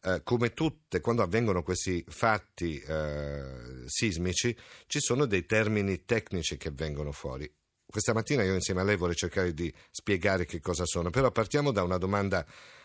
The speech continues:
eh, secca. Perché il nostro paese è così sismico? Perché è così sensibile l'Italia al-, ai terremoti?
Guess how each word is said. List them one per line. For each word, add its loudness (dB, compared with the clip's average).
eh, 0
secca. 0
Perché 0
il 0
nostro 0
paese 2
è -4
così 0
sismico? -2
Perché -2
è -2
così -2
sensibile 0
l'Italia 2
al-, 2
ai 2
terremoti? -2